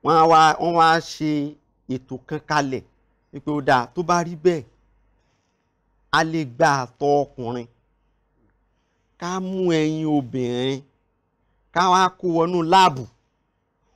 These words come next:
Wọ́n wá kó sínú abọ́ pẹlẹbẹ kan nínú láàbù tó ń pè ní Petri dish. Wọ́n wá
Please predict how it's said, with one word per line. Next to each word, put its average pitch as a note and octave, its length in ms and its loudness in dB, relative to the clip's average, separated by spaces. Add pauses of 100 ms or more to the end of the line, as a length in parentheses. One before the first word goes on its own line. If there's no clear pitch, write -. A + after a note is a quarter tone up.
(120)
Wọ́n A#3 100 0
wá A3 180 6
kó - 200 -2
sínú F#3+ 480 0
abọ́ E3+ 440 2
pẹlẹbẹ F3 480 4
kan F3 220 -4
nínú F#3+ 220 -2
láàbù F#3 300 -2
tó E3+ 120 -6
ń G3 80 -2
pè E3+ 140 -4
ní D3+ 120 -6
Petri F#3+ 420 0
dish. D#3 480 -10 (1300)
Wọ́n A3+ 140 0
wá F3 120 4